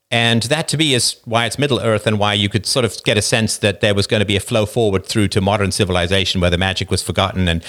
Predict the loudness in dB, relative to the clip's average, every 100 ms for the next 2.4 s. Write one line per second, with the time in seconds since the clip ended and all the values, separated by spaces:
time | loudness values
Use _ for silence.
0 | -4 -2 0 -2 -2 -2 -2 0 0 0
1 | -2 -2 -2 0 2 0 0 0 0 0
2 | -2 0 0